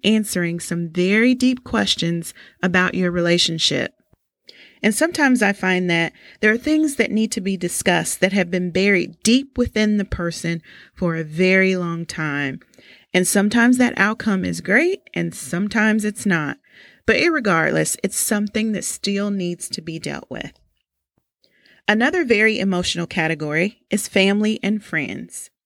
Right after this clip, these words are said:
And in this category, you look at many of the same things as you would in a romantic relationship.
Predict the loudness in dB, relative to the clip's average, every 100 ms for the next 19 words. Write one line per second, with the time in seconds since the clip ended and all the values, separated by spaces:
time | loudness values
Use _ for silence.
0 | _ _ -20 _ -2 2 2 2 0 0
1 | 0 2 2 0 -4 -4 -4 -8 _ _
2 | 0 2 2 0 -4 -2 2 2 2 0
3 | -4 -4 0 2 2 2 2 2 2 0
4 | 0 0 0 -2 -2 0 2 2 -2 -2
5 | -2 0 2 2 0 -6 -4 -4 -2 -4
6 | -4 -6 -4 -6